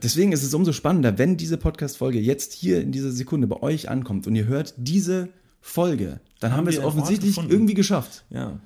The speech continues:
Speaker 2: Super, dann haben wir irgendwie einen Ort gefunden, äh, wo wir Internet herbekommen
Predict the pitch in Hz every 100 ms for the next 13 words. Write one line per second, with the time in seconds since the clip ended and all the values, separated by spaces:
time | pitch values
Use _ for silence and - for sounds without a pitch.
0 | - _ - - - _ - 165 117 104
1 | 113 131 123 139 131 123 120 127 - 120
2 | 123 113 113 107 98 107 104 107 98 107
3 | 101 104 98 - 85